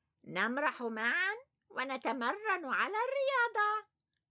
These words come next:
فتستطيع أن تعدو أسرع من الأرنب." هذا الكلام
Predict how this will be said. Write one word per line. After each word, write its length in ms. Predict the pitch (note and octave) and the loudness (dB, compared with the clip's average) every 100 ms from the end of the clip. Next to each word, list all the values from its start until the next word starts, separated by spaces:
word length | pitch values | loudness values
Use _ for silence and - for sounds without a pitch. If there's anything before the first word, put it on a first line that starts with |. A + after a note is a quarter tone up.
| _ _ _ - | _ _ _ -8
فتستطيع 1000 | G4 G4 - F#4+ F#4+ G#4 D5 C#5+ C5 D#4 | -4 -4 -2 -4 -2 2 2 2 0 -2
أن 140 | G4 | -2
تعدو 460 | G#4+ G#4 C5 A#4+ G#4+ | 0 2 2 2 0
أسرع 560 | - B4+ C5+ A#4+ F4+ | -2 -2 0 0 0
من 180 | F#4 F4 | -2 -4
الأرنب." 1040 | F4 C#4+ C#4 A4+ C#5+ D5 C#5 C#5 C5+ C5+ - _ _ _ _ _ _ _ _ _ _ _ _ _ _ _ _ | -4 -2 0 0 0 -2 -2 0 0 -2 -6 _ _ _ _ _ _ _ _ _ _ _ _ _ _ _ _
هذا 480 | A3+ B4 A4 D#3 | -4 0 0 -2
الكلام 800 | C#3+ - F#3+ A3+ B3 A#3+ A#3+ B3 | -8 -8 -6 -4 -4 -4 -6 -8